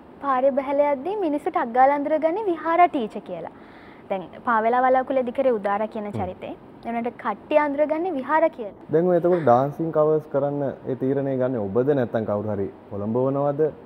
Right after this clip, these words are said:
Speaker 1: පෙළඹවීමක් නැහැ. අ, ඩාන්සින් වලට මම පොඩි කාලේ හය වසරේ ඉඳන්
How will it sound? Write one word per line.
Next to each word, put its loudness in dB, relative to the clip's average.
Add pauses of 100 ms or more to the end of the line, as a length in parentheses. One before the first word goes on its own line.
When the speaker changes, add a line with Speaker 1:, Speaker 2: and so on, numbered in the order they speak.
(640)
Speaker 1:
පෙළඹවීමක් 2
නැහැ. -2 (580)
අ, -4 (560)
ඩාන්සින් 0
වලට 2
මම 0
පොඩි 2
කාලේ -4 (220)
හය 2
වසරේ 2
ඉඳන් 0